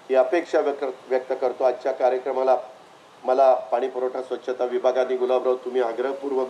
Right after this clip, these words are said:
बोलवलं त्याबद्दल तुम्हाला धन्यवाद देतो, तुमचे आभार मानतो. आपण सगळेजण आला, थोडंसं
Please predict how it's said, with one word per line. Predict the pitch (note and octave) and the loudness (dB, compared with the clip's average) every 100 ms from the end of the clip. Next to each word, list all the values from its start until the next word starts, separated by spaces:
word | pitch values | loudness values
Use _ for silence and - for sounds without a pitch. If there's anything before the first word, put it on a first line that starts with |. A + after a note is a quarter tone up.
| - | -2
बोलवलं | A#2+ C#3+ D3+ D3+ - - - - - | 2 4 4 0 -8 -20 -20 -20 -2
त्याबद्दल | C3+ C3 B2+ C3 | 0 0 0 -4
तुम्हाला | C3 B2+ B2+ B2+ A#2+ - - | -2 0 4 4 4 2 -10
धन्यवाद | A2+ A2+ C#3 C#3+ D3 | -10 -2 2 2 0
देतो, | C#3 D3+ | -4 -6
तुमचे | D3 B2+ - | -6 -8 2
आभार | B2+ C#3 C#3+ | 4 6 4
मानतो. | C#3+ C#3+ - D3+ D3 B2 | 2 -2 -4 -4 -2 -4
आपण | - D3 | 0 0
सगळेजण | C#3+ C#3 C3+ C3 C3 | 0 -2 -2 -2 0
आला, | B2+ B2+ A2+ - - - - - | 2 4 2 0 -14 -20 -20 -6
थोडंसं | B2 B2+ B2+ C3+ C3 | 0 0 2 4 4